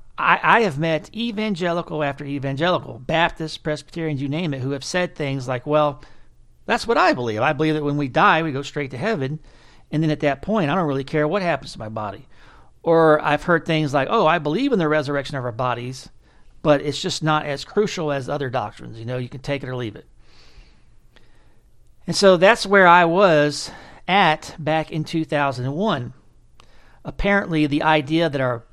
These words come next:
bodies, our flesh, needed to be raised and transformed wasn't a big deal to me,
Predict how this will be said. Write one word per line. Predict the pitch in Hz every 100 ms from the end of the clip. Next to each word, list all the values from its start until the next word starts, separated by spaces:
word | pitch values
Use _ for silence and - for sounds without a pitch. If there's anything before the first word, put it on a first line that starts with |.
| _ _
bodies, | 135 156 240 180 123 120
our | 120
flesh, | - 196 196 135 -
needed | 139 156
to | 143
be | 131 117
raised | 131 190 151 110 123 -
and | 113
transformed | - 156 135 - 202 185 143 131
wasn't | 139 135 131
a |
big | 120 147 -
deal | 170 220
to | 165
me, | 113 113 151